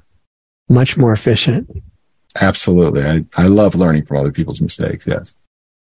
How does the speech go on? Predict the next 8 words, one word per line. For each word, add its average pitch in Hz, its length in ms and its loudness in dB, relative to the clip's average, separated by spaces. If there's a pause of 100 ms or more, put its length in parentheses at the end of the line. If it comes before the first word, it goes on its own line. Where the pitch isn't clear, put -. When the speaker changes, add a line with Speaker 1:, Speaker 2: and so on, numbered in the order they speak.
(240)
Speaker 2:
Huh. 185 120 4 (1300)
Speaker 1:
Okay. 123 520 2 (220)
Well, 117 340 4 (1400)
good 131 160 4
luck 127 200 2
with 147 100 0
the 123 80 0
mask. 117 560 0